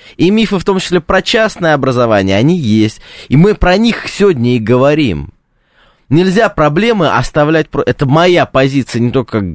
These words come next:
г-, депутат, но ещё и гражданин. Мне хочется, чтобы вам было интересно. И судя по тому количеству сообщений, которые,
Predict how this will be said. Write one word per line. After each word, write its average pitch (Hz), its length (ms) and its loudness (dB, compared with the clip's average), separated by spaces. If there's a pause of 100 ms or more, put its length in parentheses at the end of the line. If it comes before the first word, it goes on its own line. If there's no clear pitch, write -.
(140)
г-, 101 320 0
депутат, 92 480 -4
но 98 100 -2
ещё 98 240 -4
и 92 60 -2
гражданин. 78 720 -6 (280)
Мне 165 140 2
хочется, 190 240 -2
чтобы 170 220 -2
вам 165 260 0
было 120 240 2
интересно. 113 340 -2
И 127 40 -2
судя 156 220 -4
по - 100 -6
тому 165 280 0
количеству 151 480 -2
сообщений, 151 800 -2 (360)
которые, 127 640 0